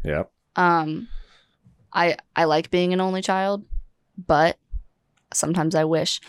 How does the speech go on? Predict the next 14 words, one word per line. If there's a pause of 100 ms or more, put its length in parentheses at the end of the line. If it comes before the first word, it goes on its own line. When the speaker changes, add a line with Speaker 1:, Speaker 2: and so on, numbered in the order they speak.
(120)
Speaker 2:
'cause
I
think,
like,
in
the
future, (1300)
I'll,
I'll
wish
that
I
had
siblings